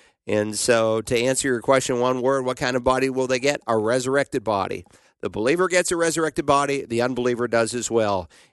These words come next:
And that's both sides of the Easter message. Unfortunately, we often only hear one side of it. All right, let's go to the next question.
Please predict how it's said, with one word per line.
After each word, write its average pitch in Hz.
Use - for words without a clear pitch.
And 110
that's 120
both 147
sides 147
of 127
the 127
Easter 131
message. 117
Unfortunately, 110
we 107
often 104
only 101
hear 104
one 98
side 90
of 92
it. -
All 123
right, 107
let's 135
go 127
to 117
the 113
next 107
question. -